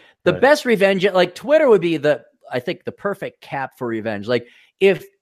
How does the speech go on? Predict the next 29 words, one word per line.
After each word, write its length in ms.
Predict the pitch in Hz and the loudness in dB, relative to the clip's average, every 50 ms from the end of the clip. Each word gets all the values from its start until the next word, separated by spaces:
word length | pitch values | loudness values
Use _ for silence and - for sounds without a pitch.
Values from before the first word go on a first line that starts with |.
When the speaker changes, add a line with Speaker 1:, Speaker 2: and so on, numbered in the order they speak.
| _ _ _ | _ _ _
Speaker 1:
you 400 | - 147 151 190 247 294 349 359 359 | -18 -12 -6 -4 -2 -2 -2 -2 -4
can't 520 | - - - 254 247 240 240 240 240 - - _ _ _ _ _ _ - | -12 -10 -8 -6 -4 -4 -4 -4 -6 -10 -20 _ _ _ _ _ _ -4
or 100 | 165 170 | -4 -2
you 180 | 196 240 254 | 0 0 0
shouldn't, 560 | - - - - 254 247 190 131 - - - _ _ _ _ _ _ _ | -2 -2 -2 2 2 4 4 4 0 -2 -8 _ _ _ _ _ _ _
your 300 | - 131 143 196 240 254 | -10 -2 2 4 4 4
response 540 | 262 277 247 - - - 208 196 190 190 180 | 2 0 -6 -8 -6 -4 -2 -2 -2 -2 -4
should 160 | - - 160 | -6 -10 -8
not 240 | 143 143 156 175 170 | -4 -2 -4 -4 -4
be 100 | 165 151 | -6 -8
more 240 | 135 131 131 127 127 | -6 -4 -2 -2 -2
than 140 | 120 117 107 | -2 -4 -6
a 20 | |
hundred 240 | 107 120 120 123 120 | -4 -4 -4 -4 -6
forty-four 460 | - 127 120 113 117 110 - 113 110 | -4 -4 -4 -4 -4 -6 -6 -6 -6
characters, 420 | - - 120 117 - - 117 110 | -4 -4 -4 -4 -4 -6 -10 -10
'cause 200 | - - 117 104 | -8 -10 -10 -4
then 120 | - 131 131 | -2 -2 -2
it's 200 | 117 - - - | -2 -4 -8 -16
too 220 | - - 190 220 214 | -6 -6 -6 -6 -4
complicated 760 | - - 180 175 170 - 151 - - 143 131 120 117 113 110 | -2 0 2 2 2 0 -4 -6 -4 -2 -2 -2 -2 -4 -4
and 160 | 104 107 98 | -6 -10 -10
too 180 | - - 175 170 | -6 -4 -4 -2
nuanced 540 | 175 175 160 151 143 127 117 113 110 - | -2 -4 -4 -4 -2 -2 -2 -2 -4 -4
and 80 | 107 98 | -8 -8
too 80 | - 101 | -6 -4
Speaker 2:
Yes, 60 | - 135 | -4 -4
Speaker 1:
intelligent 560 | 123 - 135 123 123 123 101 98 107 98 - | -4 -2 0 0 2 0 0 0 -2 -2 -2
Speaker 2:
yeah. 60 | - | -6